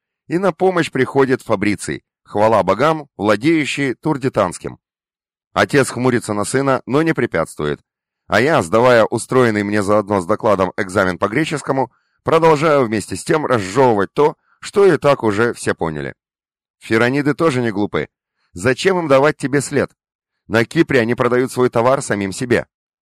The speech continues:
А где-то в другом месте опять покупают у самих себя. Как ты, так и они. Надо знать всю их торговлю на Востоке. Тогда разгадаем их тайну. То, что её суть я давно разгадал, мы с испанцем пока держим при себе.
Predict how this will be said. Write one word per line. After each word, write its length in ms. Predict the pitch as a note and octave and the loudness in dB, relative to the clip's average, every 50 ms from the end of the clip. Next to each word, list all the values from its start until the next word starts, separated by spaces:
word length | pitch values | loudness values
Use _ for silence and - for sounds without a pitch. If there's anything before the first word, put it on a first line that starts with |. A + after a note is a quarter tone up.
| _ _ - | _ _ -2
А 160 | F2+ G#2+ A#2+ | -2 -2 -2
где-то 340 | B2+ C3 D#3+ E3+ - D#3+ C3+ | 0 -2 -2 0 0 0 0
в 60 | A#2 | 2
другом 340 | C3+ C#3+ D3+ D#3+ F#3 F#3+ F3 | 0 0 2 2 2 0 0
месте 360 | E3+ E3 D#3+ C#3 - D#3 C#3+ | -2 -4 -4 -4 -2 0 0
опять 280 | C3+ - - F3 D#3+ | 0 2 0 0 0
покупают 560 | - - C3+ - C3+ B2+ C#3+ C3+ C3+ C3 - A2 | -2 -4 -4 -2 -2 2 2 2 2 2 0 -4
у 60 | G2 | -4
самих 280 | - G#2+ G2 A2 G#2+ | -4 -4 -4 -4 -6
себя. 360 | - - F#2 D#2 D#2+ D2 C#2+ - _ _ _ _ _ _ _ _ _ | -6 -6 -4 -4 -2 -4 -4 -6 _ _ _ _ _ _ _ _ _
Как 260 | - C3+ D3 D3+ - | -2 0 0 0 2
ты, 160 | - E3+ F3 D#3+ | 2 0 2 2
так 240 | - C#3+ B2+ - | 2 0 0 2
и 40 | A2 | 2
они. 340 | F#2+ F2+ F2 F2 E2+ D#2 - _ _ _ _ _ _ _ _ | 0 0 0 -4 -6 -8 -10 _ _ _ _ _ _ _ _
Надо 320 | - B2 E3 F#3+ F3+ E3+ D3+ | -2 0 2 2 4 2 2
знать 260 | B2 D3+ F3 E3+ - | 2 2 0 -2 -2
всю 200 | - - D#3 D#3 | 0 2 2 2
их 80 | - - | 2 2
торговлю 580 | - C#3 B2+ A#2+ C3+ D3+ D#3 C#3+ C#3 C3+ B2+ - | 2 2 2 2 2 2 2 4 4 2 2 2
на 160 | A2 A#2+ B2 | 0 0 2
Востоке. 540 | A#2+ A#2+ - - - A#2+ G2+ - - - - _ _ _ _ _ - | 2 0 0 0 -2 -2 -2 -2 -6 -12 -14 _ _ _ _ _ -2
Тогда 260 | A#2+ B2 C3 F#3 F#3+ | -2 0 0 2 2
разгадаем 560 | F3+ D3 A#2 G#2+ B2 B2 C#3+ D3+ C#3+ A#2 G#2+ | 2 2 2 2 2 2 2 2 2 0 -2
их 80 | F#2+ - | -2 0
тайну. 380 | - F2+ E2+ D#2+ D2+ C#2 - _ _ _ _ _ _ _ _ _ _ - | 0 0 0 0 -4 -8 -10 _ _ _ _ _ _ _ _ _ _ 0
То, 140 | A#2 B2 A#2 | 2 2 2
что 160 | - - B2 | 2 2 2
её 160 | A#2+ A#2+ A2 | 2 2 2
суть 240 | - - B2 G2+ A2+ | 2 0 -2 0 0
я 80 | A2 G#2 | 0 2
давно 260 | G#2+ G#2+ G#2+ G#2+ G2+ | 2 2 2 2 0
разгадал, 480 | G2 F2+ E2+ F#2 G#2 G#2 C#3+ D#3 D3+ | 0 0 -2 -2 0 0 2 2 2
мы 140 | C3+ C3 D3+ | 0 0 -2
с 80 | C3+ C#3 | -4 -4
испанцем 480 | A#2 - - B2 B2 A2+ - A#2 G2+ | -4 -2 -2 -2 -2 -2 -2 -6 -4
пока 260 | - G#2 - - G#2 G2 | -4 -2 0 0 0 0
держим 320 | E2 G2 F#2+ D#2+ F2 D#2+ | 0 -2 -2 -2 -6 -8
при 80 | - E2+ | -8 -8
себе. 340 | - - F2 D#2 C#2 - | -8 -8 -6 -6 -8 -8